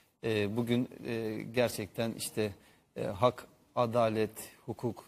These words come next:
insani değerlere saygı noktasında, erdemli, ahlaklı, yani faziletli bir hayat yaşama noktasında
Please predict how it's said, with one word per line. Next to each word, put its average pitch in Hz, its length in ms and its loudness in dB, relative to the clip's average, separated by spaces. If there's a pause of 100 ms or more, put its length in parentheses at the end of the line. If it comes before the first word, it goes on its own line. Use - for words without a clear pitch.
insani 117 540 0
değerlere 107 460 2
saygı 107 440 0
noktasında, 101 540 -6
erdemli, 107 460 0
ahlaklı, 107 520 -4
yani 98 180 -2
faziletli 107 500 -4
bir 107 80 -2
hayat 107 300 0
yaşama 107 300 -6
noktasında 98 640 -8